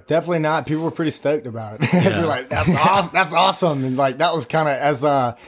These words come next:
Speaker 1: outdoor enthusiasts ourselves, we were, I mean, we were stoked too. We were like, "Man." And I remember, it's funny, it was about, it had to have been at least five years ago, Carter came to me and he was talking about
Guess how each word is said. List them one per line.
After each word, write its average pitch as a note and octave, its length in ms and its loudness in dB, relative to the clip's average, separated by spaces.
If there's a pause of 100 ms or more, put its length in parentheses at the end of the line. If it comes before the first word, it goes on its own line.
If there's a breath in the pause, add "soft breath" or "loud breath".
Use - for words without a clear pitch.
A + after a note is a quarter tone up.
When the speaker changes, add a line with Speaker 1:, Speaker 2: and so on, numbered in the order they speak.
(280 loud breath)
Speaker 1:
outdoor E3 480 2
enthusiasts D3+ 880 0
ourselves, C#3 680 0
we C#3+ 360 -2
were, B2+ 320 -2
I G#2 280 -10
mean, G#2+ 300 -6 (160)
we B2+ 140 -4
were C#3 100 -2
stoked A#2 400 -4
too. C#3+ 240 -4
We B2 60 -2
were A#2+ 80 -4
like, A2 160 -6
"Man." C3 180 -4 (220 loud breath)
And C#3 100 0
I E3 60 4
remember, F#3 280 2
it's C3+ 140 -2
funny, E3+ 260 0 (120)
it C#3 60 -2
was C#3 120 -2
about, C3+ 420 0
it D3+ 120 2
had D3+ 180 2
to D3+ 60 -2
have C#3 80 -2
been D3 100 0
at C#3+ 60 -2
least C#3+ 180 0
five C#3 260 0
years C#3 220 0
ago, B2+ 180 0
Carter C3 360 -2
came C3+ 360 -4
to B2+ 120 -4
me C#3+ 260 0
and B2+ 80 0
he B2+ 60 0
was B2 160 -4
talking C3 280 -4
about A#2+ 400 -4